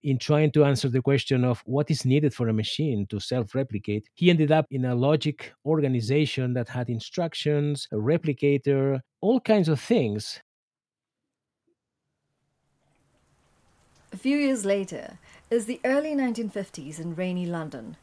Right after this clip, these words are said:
Speaker 2: Scientists at King's College are able to use X-ray diffraction to look way down into the nucleus of the cell and at the structure of the material inside.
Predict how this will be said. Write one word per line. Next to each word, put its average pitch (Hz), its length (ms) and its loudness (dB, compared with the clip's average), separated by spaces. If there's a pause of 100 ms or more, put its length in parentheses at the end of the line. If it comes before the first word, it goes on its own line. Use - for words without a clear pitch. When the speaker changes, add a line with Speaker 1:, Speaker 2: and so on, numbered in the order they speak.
(180)
Speaker 2:
Scientists 185 680 -2
at - 200 -20
King's 185 340 -4
College 180 480 -2
are 156 180 -2
able 180 240 -6
to - 160 -12
use 160 320 -6
X-ray 202 540 -4
diffraction 160 720 -10
to - 120 -10
look 214 380 -4
way 269 380 -4
down 175 380 -2
into 175 200 -6
the 190 120 -4
nucleus 185 560 -4
of - 80 -20
the - 100 -10
cell - 360 -8 (440)
and 269 100 0
at 349 140 -2
the 415 100 0
structure - 520 -4
of 175 100 -4
the 170 80 -4
material 208 540 -4
inside. 226 600 -8